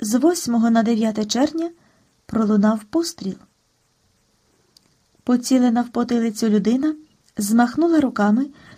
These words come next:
похитнулася і упала ниць, загороджуючи собою третину вузької вулички. Поціл був точний. Смерть прийшла моментально.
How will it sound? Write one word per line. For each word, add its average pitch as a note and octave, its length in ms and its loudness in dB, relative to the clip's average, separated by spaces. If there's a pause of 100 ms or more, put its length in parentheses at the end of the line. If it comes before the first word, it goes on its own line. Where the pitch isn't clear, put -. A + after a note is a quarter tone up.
(100)
похитнулася C#4 840 2 (100)
і C#4+ 100 4
упала E4+ 400 2
ниць, A#3+ 420 -2 (580)
загороджуючи A#3 840 2
собою D#4 540 2 (300)
третину B3+ 600 2
вузької A3+ 560 -2
вулички. A#3+ 560 -4 (1700)
Поціл C#4+ 520 0
був C#4 300 0
точний. - 600 -6 (600)
Смерть G#3 540 0
прийшла A3 520 -6 (100)
моментально. G#3 760 0